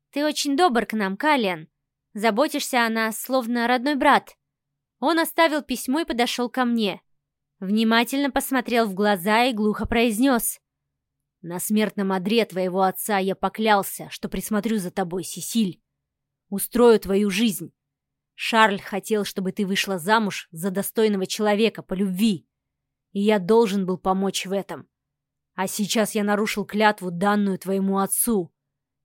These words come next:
потому и чувствую всю глубину своей вины». «И напрасно, Калиан.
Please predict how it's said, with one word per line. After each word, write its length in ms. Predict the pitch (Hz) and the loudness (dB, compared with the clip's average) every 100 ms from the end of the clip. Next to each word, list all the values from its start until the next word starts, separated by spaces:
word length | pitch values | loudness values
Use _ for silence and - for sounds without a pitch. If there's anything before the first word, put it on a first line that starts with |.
| - | -10
потому 580 | 196 214 202 196 196 190 | -6 -2 0 0 0 -2
и 120 | 185 | -2
чувствую 500 | - 247 - 208 180 | -2 -2 -2 -6 -6
всю 220 | - 214 | -4 -4
глубину 400 | 185 185 214 214 | -2 0 2 2
своей 400 | - 190 190 190 | -2 -4 -2 0
вины». 440 | 185 214 220 160 _ _ _ | 2 2 2 0 _ _ _
«И 140 | 269 277 | -2 0
напрасно, 560 | 294 311 294 - 208 | 2 4 4 2 -6
Калиан. 540 | 240 277 254 196 170 | 0 2 2 0 -4